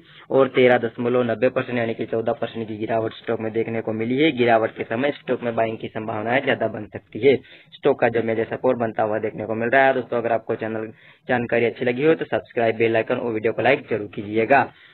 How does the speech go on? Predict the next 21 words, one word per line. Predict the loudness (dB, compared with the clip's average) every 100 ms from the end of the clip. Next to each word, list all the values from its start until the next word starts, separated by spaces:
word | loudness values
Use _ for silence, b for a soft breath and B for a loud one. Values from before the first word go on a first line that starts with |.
| b
और | -2
दोस्तों | -2 -2 -2
बात | -2 0
करें | 0
यहाँ | 2 0
पर | -2 -2
वन | -2
डे | -2 -2
की | -2
टुडे | -2 2 2
लो | 2
की | 0 -2
तो | 0
यहाँ | -2 0
पर | -4
छह | -4 -2
हजार | 0 0
छह | -4
सौ | -2 0
रुपए | 2 2 2
टुडे | 2 0